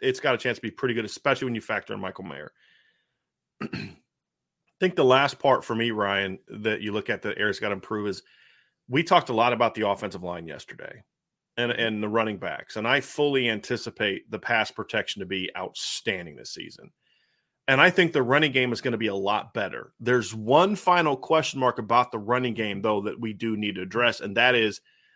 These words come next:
can the running game be dominant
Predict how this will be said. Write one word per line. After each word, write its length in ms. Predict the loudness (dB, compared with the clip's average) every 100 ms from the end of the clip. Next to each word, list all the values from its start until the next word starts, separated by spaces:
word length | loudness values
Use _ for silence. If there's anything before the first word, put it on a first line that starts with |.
| _ _
can 200 | -4 0
the 100 | 0
running 440 | 0 2 2 2 0
game 440 | 0 2 0 -2 _ -4
be 400 | -2 -2 -4 -8 _ _ -20 -10
dominant 540 | 4 8 8 6 -2